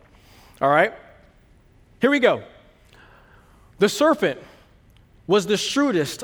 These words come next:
of all the wild animals and that the Lord God had made. One day he asked the woman,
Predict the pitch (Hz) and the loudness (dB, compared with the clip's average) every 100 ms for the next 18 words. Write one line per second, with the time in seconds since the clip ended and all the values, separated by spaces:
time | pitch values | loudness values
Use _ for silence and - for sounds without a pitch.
0 | - 165 196 196 214 220 202 180 196 196 | -4 -4 0 2 4 4 0 2 4 4
1 | 196 165 151 123 107 104 - - _ _ | 0 -2 -2 -4 -8 -12 -18 -20 _ _
2 | _ _ _ _ _ 175 160 151 - 160 | _ _ _ _ _ -2 0 -2 -6 -2
3 | 165 160 151 180 208 180 160 156 147 135 | -2 0 0 2 2 2 2 2 0 -4
4 | 135 117 101 - _ _ _ - - - | -4 -6 -10 -18 _ _ _ -20 -20 -20
5 | - - - 170 262 277 247 226 196 214 | -20 -20 -4 2 2 2 2 2 0 0
6 | 180 196 - 208 185 170 123 101 | 2 2 2 0 2 0 -4 -8